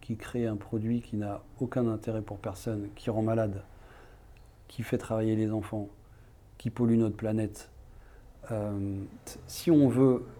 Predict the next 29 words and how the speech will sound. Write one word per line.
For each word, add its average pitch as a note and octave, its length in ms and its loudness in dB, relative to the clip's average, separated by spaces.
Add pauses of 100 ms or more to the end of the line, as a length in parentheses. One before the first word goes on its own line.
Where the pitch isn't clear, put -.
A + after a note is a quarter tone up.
(280)
espérer A#2+ 720 2
changer, A#2+ 600 2 (420)
euh, A2 140 -6
notre G#2 260 -2
mode A2 140 2
de A2 100 0
développement A2 600 0
et A2+ 80 0
reprendre A2 400 0
un G#2+ 60 -2
peu A2+ 140 -4
la A2 140 2
main A2+ 240 0 (320)
sur, G#2 580 -4 (120)
euh, G#2 400 -8
les A2 100 -2
grandes G#2+ 220 -2
multinationales G#2+ 840 -4
capitalistes G#2+ 600 -4
qui, G2+ 340 -10
qui - 140 -10
polluent G#2+ 280 0
la G2 120 -2
planète, B2 420 -4 (960)
ça A2+ 200 0
doit A2+ 160 6
être C#3+ 100 4
le B2 100 4
symbole. A#2+ 440 2